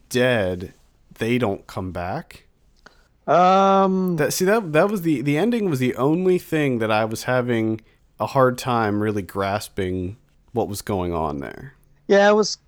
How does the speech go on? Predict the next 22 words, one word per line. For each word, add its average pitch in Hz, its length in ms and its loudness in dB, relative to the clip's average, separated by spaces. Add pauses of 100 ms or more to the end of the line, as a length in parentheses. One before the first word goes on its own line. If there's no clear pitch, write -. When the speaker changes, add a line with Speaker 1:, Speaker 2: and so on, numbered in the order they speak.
(160)
Speaker 2:
kind 277 380 -2
of 185 400 2 (320)
confusing 139 1000 -2
initially 123 720 -2
on 117 180 -4
first 131 400 -2
viewing 120 680 -2
because, 113 540 -4
um, 117 500 -4 (760)
uh, 127 400 2
as 127 220 0
we 123 60 -2
were 120 80 0
talking 135 280 2
about 117 240 -2
this, 120 180 -8
it 110 80 -10
just - 160 -10
popped 120 200 0
in 117 80 -4
my 117 60 -4
head, 113 220 -4